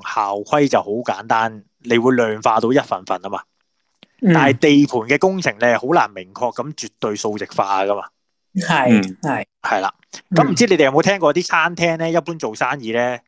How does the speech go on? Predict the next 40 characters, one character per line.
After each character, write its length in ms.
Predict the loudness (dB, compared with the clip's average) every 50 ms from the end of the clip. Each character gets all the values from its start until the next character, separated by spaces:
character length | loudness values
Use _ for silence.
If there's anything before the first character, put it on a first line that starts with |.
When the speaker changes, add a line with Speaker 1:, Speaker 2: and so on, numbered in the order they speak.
| _ _ _ _
Speaker 1:
都 100 | 0 2
唔 40 | 2
係 260 | 2 -2 -2 -2 -4
每 60 | -4
個 100 | -4 -4
月 100 | -6 -6 -6
找 180 | -6 -6 -6
數 140 | -4 -6 -6 -4 -4
㗎 100 | -6 -6
嘛。 120 | -8 -12 _ _ _ _ _ 0
Speaker 2:
嗯。 420 | 2 4 4 2 0 -4 -10 -14 -18 _ _ _ _ -6
Speaker 1:
係， 320 | -2 0 0 0 -2 -4 _
噉 220 | -2 0 0 2
所 140 | 2 2 2
以 60 | 0 -2 _ _
地 220 | 0 2 2 0
盤 180 | -4 -8 -4 -2
都 80 | 0
係 80 | 0 0
同 140 | -2 -6 -10
樣 140 | -8 -8 -4
道 180 | -4 -4 -6
理， 160 | -6 -8 -12 -6 -2
大 120 | 0 2 2
判 200 | 2 2 0 -4
同 100 | -6 -8
二 200 | -6 -4 -4 -2
判 180 | -2 -2 0
呢， 100 | 0 0 2
都 100 | 2 0
唔 60 | 0
係 160 | 0 -4 -14 -16
每 140 | -18 -16 -16
個 100 | -14 -16
月 60 | -14
找 240 | -14 -14 -14 -14 -14
數 260 | -16 -16 -18 -18 -20
嘅。 40 | -20 _ _ _ _ -4 0
Speaker 2:
嗯。 320 | 0 2 2 0 -4 -10 -16 -20 _ _ _
Speaker 3:
嗯。 300 | -2 -2 -2 -2 -4